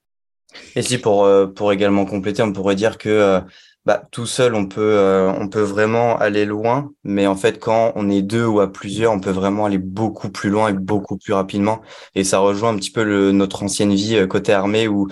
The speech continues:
bah, t'as vraiment une cohésion, t'as, t'as une équipe. Et là, c'est ce qu'on a recréé, en fait, avec, euh,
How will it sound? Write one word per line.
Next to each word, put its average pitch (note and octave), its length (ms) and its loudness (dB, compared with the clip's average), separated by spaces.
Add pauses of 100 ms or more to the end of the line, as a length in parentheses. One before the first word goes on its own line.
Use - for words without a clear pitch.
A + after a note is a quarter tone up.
(240)
bah, G2+ 100 2
t'as G#2 100 0
vraiment G#2 220 2
une G#2 100 0
cohésion, G#2+ 540 0
t'as, F#2+ 220 2
t'as G2 120 -2
une F#2+ 140 4
équipe. G2 380 -2 (340)
Et G2+ 80 2
là, G2+ 100 2
c'est G2+ 140 -6
ce - 80 -8
qu'on G2+ 160 0
a F#2+ 60 4
recréé, G2+ 380 -2
en G2+ 120 0
fait, G2+ 180 -4
avec, F#2+ 320 -2
euh, F#2 260 0